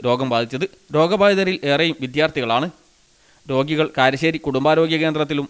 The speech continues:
സ്വകാര്യ ആശുപത്രികളിലുമായി ചികിത്സ തേടിയ ശേഷം വീടുകളിൽ കഴിയുകയാണ്. രണ്ട് കുട്ടികൾ ആശുപത്രിയിൽ കിടത്തി ചികിത്സയിലായിരുന്നു. പത്ത് ദിവസം മുമ്പാണ് ഈ ഭാഗങ്ങളിൽ മഞ്ഞപ്പിത്തം കണ്ടെത്തിയത്. പിന്നീട്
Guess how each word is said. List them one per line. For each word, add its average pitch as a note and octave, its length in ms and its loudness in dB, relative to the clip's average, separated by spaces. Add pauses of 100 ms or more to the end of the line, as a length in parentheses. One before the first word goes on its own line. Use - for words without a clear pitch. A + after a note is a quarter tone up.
(100)
സ്വകാര്യ C#3+ 400 0
ആശുപത്രികളിലുമായി D3+ 760 -2
ചികിത്സ C3 340 -4
തേടിയ D3+ 300 -2
ശേഷം B2 240 -4 (380)
വീടുകളിൽ C#3+ 480 2
കഴിയുകയാണ്. B2+ 520 0 (380)
രണ്ട് C3 220 -2
കുട്ടികൾ C#3+ 360 -2 (140)
ആശുപത്രിയിൽ D3 480 -4 (100)
കിടത്തി C3 300 -8
ചികിത്സയിലായിരുന്നു. B2 640 -2 (400)
പത്ത് E3+ 260 0
ദിവസം A3 260 4
മുമ്പാണ് F#3 280 0 (100)
ഈ E3 120 2
ഭാഗങ്ങളിൽ D#3+ 420 2
മഞ്ഞപ്പിത്തം C#3 480 -4
കണ്ടെത്തിയത്. B2 420 -4 (140)
പിന്നീട് C3+ 280 -4